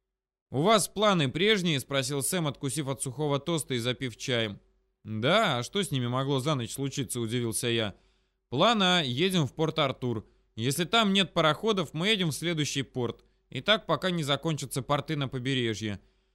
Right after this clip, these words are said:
Если ничего не выйдет, я перейду к плану Б». «Он у тебя есть?» уточнил Сэм.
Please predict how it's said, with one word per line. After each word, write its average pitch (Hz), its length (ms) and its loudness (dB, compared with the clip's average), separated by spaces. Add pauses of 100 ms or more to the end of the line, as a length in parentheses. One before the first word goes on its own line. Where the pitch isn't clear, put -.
(180)
Если 202 400 2
ничего 175 380 0
не 156 140 2
выйдет, 202 440 -2
я 175 160 0
перейду 135 380 -2
к - 100 -16
плану 135 340 0
Б». 107 380 -2 (640)
«Он 117 160 -4
у 147 40 -2
тебя 156 260 2
есть?» 170 340 2
уточнил 127 440 -2
Сэм. 107 360 -4